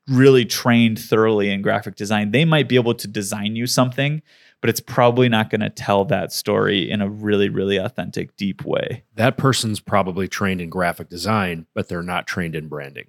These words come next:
Speaker 1: Yeah.
Speaker 2: What you said, which is, I think, a critical part of what inspired us to have this conversation today, is brand strategy is not a marketing department role. The, the brands, the organizations that we work with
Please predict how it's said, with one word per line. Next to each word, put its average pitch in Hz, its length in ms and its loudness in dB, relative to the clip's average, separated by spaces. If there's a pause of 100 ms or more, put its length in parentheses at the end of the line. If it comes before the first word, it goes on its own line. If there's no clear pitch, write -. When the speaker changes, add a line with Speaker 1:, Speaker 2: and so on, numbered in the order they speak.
Speaker 1:
Yeah. - 220 -4 (340)
Speaker 2:
What 113 220 4
you 120 120 4
said, 98 480 2
which 104 220 0
is, - 300 -2
I 95 80 -6
think, 92 220 -6 (140)
a 76 80 -8
critical 101 520 0
part 92 320 -2
of 82 180 -8
what 90 260 -8 (220)
inspired 92 460 -4
us 85 140 -6
to 92 60 -14
have 87 200 -6
this 80 100 -8
conversation 92 640 -8
today, 78 360 -10
is 82 140 -10 (240)
brand 117 360 4
strategy 101 680 -2
is 87 220 -6
not 92 220 -4
a 87 40 -6
marketing 87 520 -8
department 80 500 -12
role. 71 420 -8 (360)
The, 92 120 -4 (100)
the 92 100 -4
brands, 101 720 -2
the - 160 -8
organizations 107 920 -2
that 85 180 -6
we 101 160 2
work 190 380 -2
with - 340 -8